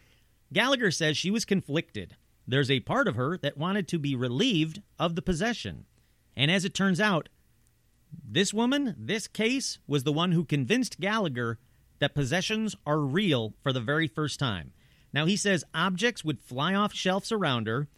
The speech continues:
She somehow knew very personal details about Gallagher's life, how his mother had died of ovarian cancer, the fact that two cats in his house went berserk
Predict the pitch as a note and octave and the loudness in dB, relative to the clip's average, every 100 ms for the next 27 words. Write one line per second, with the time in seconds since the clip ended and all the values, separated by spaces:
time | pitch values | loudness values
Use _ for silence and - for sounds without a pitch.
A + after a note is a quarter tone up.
0 | _ _ _ - G3 - G#3+ A#3 G3+ G#3+ | _ _ _ -4 -2 0 2 2 4 2
1 | F3+ F3+ F3+ D#3 - - G2 A2+ G3 B3 | 4 4 2 0 -8 -18 -4 -2 0 0
2 | - A#3+ A#3 B3+ G3 B3+ F3 E3 F3+ D3 | 2 2 2 0 0 0 2 2 2 0
3 | C#3 - B2+ C3+ F#3+ A#3 F#3 F#3 B2 D3+ | -2 -4 -6 -4 -2 -2 0 0 0 0
4 | F#3 C3 D#3 - _ _ _ _ _ - | 2 0 -2 -10 _ _ _ _ _ 0
5 | D#3 E3 A#2 C#3+ E3 F3 D#3+ C3+ D3 D#3+ | 2 2 2 0 2 0 0 0 0 0
6 | A#2+ A#2 A2+ D#3 E3 D#3+ - D#3 D#3+ E3 | 0 -2 0 0 2 0 0 -2 -2 -2
7 | E3+ E3 _ _ _ - C3 D#3+ F3+ - | -2 -2 _ _ _ -8 -2 0 0 0
8 | C3+ - - G#3 - F#3 F#3 - E3 D3 | -6 -4 -2 -2 2 2 2 -2 -2 -2
9 | B2+ F3 F3 - C#3 D#3+ A#2+ B2+ G#2+ C3+ | 0 0 0 0 -4 -4 -4 -4 0 0
10 | F3+ - | 0 -4